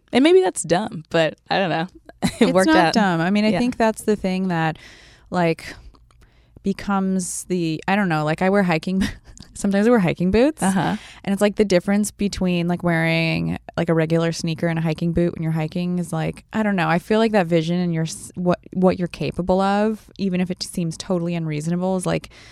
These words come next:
Speaker 2: the tread in your hiking boot that lets you just, like, tumble over stuff that you totally shouldn't in this
Speaker 1: Yeah.
Speaker 2: really, like, superhuman way.
Speaker 1: Yeah.
Speaker 2: Um, that just, like, ignores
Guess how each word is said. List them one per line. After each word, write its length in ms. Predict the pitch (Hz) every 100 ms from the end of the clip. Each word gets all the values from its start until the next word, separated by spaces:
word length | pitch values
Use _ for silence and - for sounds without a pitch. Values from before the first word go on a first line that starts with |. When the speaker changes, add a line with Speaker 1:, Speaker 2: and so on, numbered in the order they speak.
| - -
Speaker 2:
the 80 | 175
tread 420 | - - 156 156
in 120 | 170
your 100 | 160
hiking 400 | 160 160 - 170
boot 240 | 180 180 190
that 180 | 175 -
lets 220 | 156 -
you 100 | 185
just, 260 | 165 160
like, 260 | 160 156 - - - - _
tumble 360 | - 185 180 170
over 320 | 165 165 175
stuff 360 | - 180 175
that 120 | - -
you 120 | 160 -
totally 420 | - 185 170 165
shouldn't 440 | 160 - 151 165 180
in 120 | 165
this 180 | 151 160
Speaker 1:
Yeah. 100 | -
Speaker 2:
really, 240 | 170 170
like, 300 | 165 156 - - -
superhuman 760 | - 208 180 175 190 170 170
way. 500 | 151 151 165 208 254
Speaker 1:
Yeah. 420 | 196 170 339 302 -
Speaker 2:
Um, 540 | 175 170 160 - 160 175 -
that 180 | 170
just, 220 | 175 165 165
like, 160 | 160
ignores 920 | - 160 165 160 156 151 151 160 -